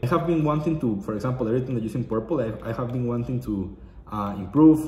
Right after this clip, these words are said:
update, et cetera, because honestly, our program is super long. There are lots of things inside, like, literally hours and hours of content. So because of that reason, guys, plus the fact that I'm looking to hire a setter, this week we really decided not to book that many calls.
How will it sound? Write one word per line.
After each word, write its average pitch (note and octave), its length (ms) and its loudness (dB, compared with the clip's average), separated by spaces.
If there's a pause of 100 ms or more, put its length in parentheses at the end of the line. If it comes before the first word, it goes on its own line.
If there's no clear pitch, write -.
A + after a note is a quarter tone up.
update, A#2+ 460 -2
et G2+ 100 -8
cetera, - 240 0
because G2+ 300 -4
honestly, B2 340 -2
our G2+ 140 -2
program A2 500 -4
is G#2+ 80 -8
super B2+ 320 4
long. A#2+ 220 2
There A#2+ 120 0
are A#2+ 60 4
lots B2 340 4
of B2 120 -6
things A#2+ 240 -4
inside, A2 380 -4
like, G2 200 -4
literally G#2+ 440 0
hours A#2+ 360 0
and G2 140 0
hours A2 260 0
of G#2+ 140 -8
content. G2 500 -4 (220)
So G3 120 0
because C3+ 280 2
of G#2 100 0
that C#3+ 180 2
reason, D#3+ 220 2
guys, D3 160 0
plus D3 160 4
the C#3 100 2
fact C3+ 200 0
that G#2+ 100 0
I'm A#2 140 0
looking B2+ 260 -2
to B2 80 -2
hire B2+ 200 0
a B2+ 60 0
setter, D#3+ 440 0
this D#3 160 4
week E3 220 6
we D3 180 4
really B2+ 340 -2
decided A2+ 380 -4
not A#2 160 -4
to A#2+ 80 -4
book G#2+ 160 -4
that G#2+ 100 -4
many G2+ 160 -4
calls. F3 420 0